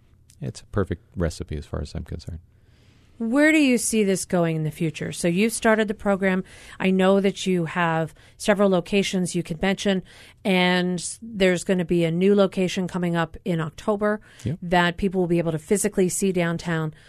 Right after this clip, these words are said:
Speaker 2: Where do you see all this heading in the next, in the next couple of years?
Speaker 1: Um, well, what I'd like to see, I mean, the medical gym concept is a new concept, and we, we, you know, we have a location in East, East Oahu out in New Valley near Ainahaina,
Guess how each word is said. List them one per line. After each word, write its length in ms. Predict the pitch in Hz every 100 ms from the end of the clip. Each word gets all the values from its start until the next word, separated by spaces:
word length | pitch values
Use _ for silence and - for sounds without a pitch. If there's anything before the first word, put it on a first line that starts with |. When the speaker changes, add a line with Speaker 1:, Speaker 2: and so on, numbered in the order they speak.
| - -
Speaker 2:
Where 200 | 220 285
do 60 | 330
you 100 | 285
see 200 | - 196
all 100 | 160
this 160 | 160
heading 340 | - - 151 165
in 140 | -
the 60 | 151
next, 500 | 147 - - - - _ _ _ _ _
in 100 | -
the 80 | 170
next 240 | 160 151 -
couple 260 | 151 -
of 60 | 147
years? 340 | - - - - _ _ - - - _ _ - -
Speaker 1:
Um, 480 | 120 117 113 117 - _ - _ -
well, 460 | 110 117 127 127
what 180 | - 123
I'd 160 | 120 110
like 220 | 147 202
to 100 | -
see, 220 | 98 110
I 20 | 98
mean, 100 | 101
the 80 | 104
medical 400 | 110 143 151 117
gym 300 | 87 104 110
concept 480 | - 87 - 90
is 120 | 90 87
a 60 |
new 340 | 82 87 87 82
concept, 680 | - 82 80 - 76 78 87
and 240 | 82 87
we, 140 | 107
we, 160 | 110 113
you 100 | 117
know, 100 | 90
we 120 | 110
have 160 | 123 113
a 40 |
location 500 | 104 98 104 101 120
in 160 | 110 117
East, 240 | 104 - -
East 240 | 113 107
Oahu 380 | 107 95 90 95
out 120 | 92
in 160 | 98 95
New 160 | 98 101
Valley 340 | 92 85 90
near 140 | 90
Ainahaina, 600 | 90 92 95 95 80 92